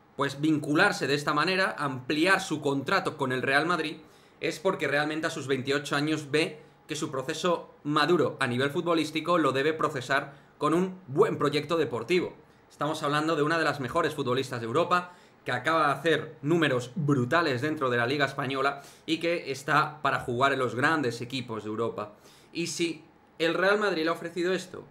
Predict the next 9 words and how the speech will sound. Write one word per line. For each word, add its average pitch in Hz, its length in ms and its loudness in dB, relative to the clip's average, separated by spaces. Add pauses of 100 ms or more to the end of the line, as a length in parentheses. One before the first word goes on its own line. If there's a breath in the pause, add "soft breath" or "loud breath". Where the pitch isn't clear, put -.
(160)
y 143 160 0
ella 117 240 0
lo 117 60 -2
ha - 20 -2
aceptado, 131 600 -4 (280 loud breath)
es 131 180 -4
porque 143 320 -4
el 123 140 -4
club, 165 260 0